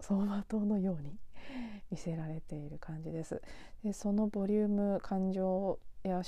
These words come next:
考のエネルギーのボリュームも大きいですし、種類もたくさん出てきていますし、あの、クリーニングしてもクリーニングしても浄化しても浄化してもちょっと追いつかないぐらいの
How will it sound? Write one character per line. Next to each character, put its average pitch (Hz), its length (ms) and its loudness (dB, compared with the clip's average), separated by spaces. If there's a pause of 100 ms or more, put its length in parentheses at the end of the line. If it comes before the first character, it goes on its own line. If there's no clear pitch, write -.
考 185 160 2
の 180 100 2
エ 185 80 0
ネ 190 140 2
ル 214 100 2
ギ 202 120 -2
ー 190 60 0
の 170 100 0
ボ 170 160 4
リ 180 100 2
ュ 226 80 6
ー - 20 6
ム 240 140 6
も 226 180 4
大 214 60 2
き 220 200 2
い - 20 2
で 175 120 -2
す - 160 -6
し、 190 600 -4 (440)
種 214 160 4
類 214 180 8
も 151 200 2 (640)
た - 140 -6
く - 100 -10
さ - 180 -2
ん 151 160 -2 (220)
出 165 80 -6
て 156 100 -4
き - 100 -12
て - 140 -6
い 170 100 -6
ま 170 160 -8
す - 120 -10
し、 165 420 -6 (1200)
あ 277 40 -4
の、 170 460 -2
ク 190 100 2
リ 185 80 4
ー - 20 2
ニ 165 120 -2
ン - 20 -4
グ 175 60 -4
し - 40 -10
て 190 80 -4
も 175 80 -2
ク - 80 -4
リ 185 60 2
ー 185 40 2
ニ 170 100 0
ン 170 40 -2
グ 170 80 -4
し - 80 -10
て - 120 -2
も 180 140 4
浄 170 180 2
化 180 100 -6
し - 40 -8
て - 80 -4
も 180 100 0
浄 180 120 0
化 202 140 -8
し - 60 -10
て 233 120 0
も 175 220 2
ち - 60 -10
ょ - 20 -10
っ - 40 -10
と - 100 -10
追 170 80 0
い 175 60 0
つ - 100 -14
か 196 140 -2
な 170 120 -4
い 151 60 -6
ぐ 170 100 -4
ら 170 140 -6
い 175 60 -6
の 160 220 -4